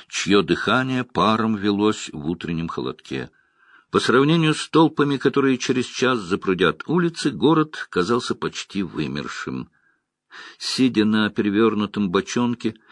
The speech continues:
перед все еще закрытой скобяной лавкой, Найниф грела ладони под мышками и обозревала свою армию.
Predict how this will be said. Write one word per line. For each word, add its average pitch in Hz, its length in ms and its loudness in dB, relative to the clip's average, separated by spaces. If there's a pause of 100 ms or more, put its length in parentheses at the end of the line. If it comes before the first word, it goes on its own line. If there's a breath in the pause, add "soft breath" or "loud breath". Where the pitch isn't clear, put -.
(160 loud breath)
перед 110 480 2
все - 160 -2
еще 120 240 0
закрытой 107 640 0
скобяной 78 540 -2
лавкой, 95 480 0
Найниф 127 580 -2 (380 soft breath)
грела 143 380 2
ладони 123 840 0
под 101 240 0
мышками 98 800 -2 (300 loud breath)
и 101 120 4
обозревала 131 640 2
свою 104 500 -2
армию. 98 600 2